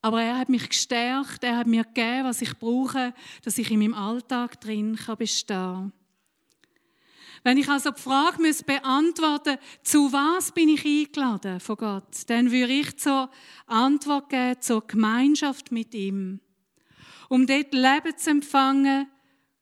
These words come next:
und mich für mein Leben ausrüsten zu lassen. Und das gilt nicht nur für mich, das gilt für dich, das gilt für sie genauso.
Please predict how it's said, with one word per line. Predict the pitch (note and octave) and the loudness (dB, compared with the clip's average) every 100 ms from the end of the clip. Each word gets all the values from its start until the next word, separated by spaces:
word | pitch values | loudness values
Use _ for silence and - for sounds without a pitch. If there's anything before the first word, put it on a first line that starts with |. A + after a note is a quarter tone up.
| - | -8
und | A3+ A3 | -8 -4
mich | A#3 A#3+ C4 B3+ | -4 -2 -2 -4
für | - A3+ | -8 -6
mein | G#3+ G#3+ A3+ B3+ - | -2 -2 -2 -4 -6
Leben | A3 G#3 G#3 A3 G#3+ A3 _ _ _ _ _ _ _ _ | -8 -8 -8 -10 -12 -14 _ _ _ _ _ _ _ _
ausrüsten | - G3+ - G3 G3 - F#3+ | -12 -10 -6 -6 -6 -10 -12
zu | - - | -12 -10
lassen. | F3+ F3+ F#3 F#3+ _ _ _ _ _ _ _ _ _ _ _ _ _ - | -8 -8 -12 -16 _ _ _ _ _ _ _ _ _ _ _ _ _ -8
Und | A3 | -4
das | A#3 | -2
gilt | B3+ A#3+ | -2 0
nicht | A#3+ A#3+ | 0 0
nur | A#3 | -2
für | G#3 A3+ | -2 -2
mich, | A3+ A#3+ C4 C#4 - - _ _ _ _ | 0 2 0 0 -4 -12 _ _ _ _
das | A#3 - | -10 -8
gilt | - G#3+ G#3+ - | -4 -4 -4 -8
für | - G3+ G3+ - _ _ _ | -6 -6 -6 -14 _ _ _
dich, | A3+ A#3 B3 B3+ - | 0 0 0 -4 -8
das | A3+ - | -10 -8
gilt | A3+ G#3 - | -6 -6 -8
für | - G3 | -10 -8
sie | - G3 G3 G3+ - _ _ | -6 -6 -6 -10 -14 _ _
genauso. | - F#3+ F3 E3+ F3+ - F3 F#3+ | -6 -4 -4 -6 -8 -10 -12 -14